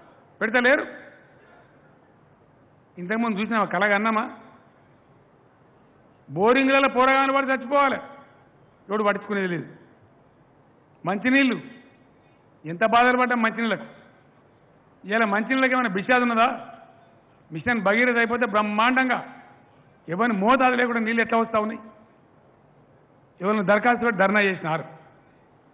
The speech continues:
అడిగినారు. మేము కూడా పెదవులు చప్పరియచ్చు కదా, చప్పరియలే. ఏం చేసినా నేను challenge చేసిన, ఐదేళ్లలో గ్రామ గ్రామానికి ఇంటింటికి నల్లబెట్టి నీళ్ళు ఇవ్వకపోతే మళ్ళా ఎలక్షన్లో ఓట్లు అడగా అని చెప్పిన.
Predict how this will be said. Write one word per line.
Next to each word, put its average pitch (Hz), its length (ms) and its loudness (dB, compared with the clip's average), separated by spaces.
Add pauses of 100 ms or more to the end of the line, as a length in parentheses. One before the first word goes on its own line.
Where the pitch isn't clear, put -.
(140)
అడిగినారు. 196 460 0 (1600)
మేము 202 120 -2
కూడా 233 120 2
పెదవులు 226 360 0
చప్పరియచ్చు 233 460 0
కదా, 247 240 -4 (500)
చప్పరియలే. 202 600 -2 (920)
ఏం 226 260 2
చేసినా 247 220 2
నేను 247 180 0 (120)
challenge 254 300 4
చేసిన, 247 320 2 (920)
ఐదేళ్లలో 262 600 4
గ్రామ 240 400 2
గ్రామానికి 247 440 2
ఇంటింటికి 240 360 -4
నల్లబెట్టి 240 440 0
నీళ్ళు 240 180 -2
ఇవ్వకపోతే 247 720 2 (840)
మళ్ళా 214 240 0
ఎలక్షన్లో 233 440 0
ఓట్లు 226 300 0
అడగా 226 220 2
అని 262 180 0
చెప్పిన. 254 300 0